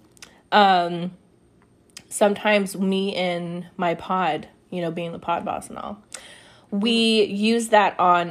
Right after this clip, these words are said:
Speaker 1: the guards.
Speaker 2: Oh.
Speaker 1: And we put them in our suits and everything and put them in jail. And we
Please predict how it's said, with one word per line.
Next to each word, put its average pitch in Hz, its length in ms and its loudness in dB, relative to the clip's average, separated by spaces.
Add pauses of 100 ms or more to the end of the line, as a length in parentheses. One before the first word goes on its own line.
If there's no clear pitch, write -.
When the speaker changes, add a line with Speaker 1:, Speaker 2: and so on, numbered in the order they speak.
Speaker 1:
the 170 100 -2
guards. 160 760 -2 (600)
Speaker 2:
Oh. 208 200 -4
Speaker 1:
And 165 580 -2
we 202 180 0
put 196 300 -2
them 185 220 2
in 175 160 -4
our 170 300 2
suits - 500 -4
and 180 80 -6
everything 160 440 -6
and 156 120 -12
put 160 280 -10
them 208 360 2
in 160 280 -4
jail. 92 520 -6 (180)
And 175 280 -2
we 185 200 -2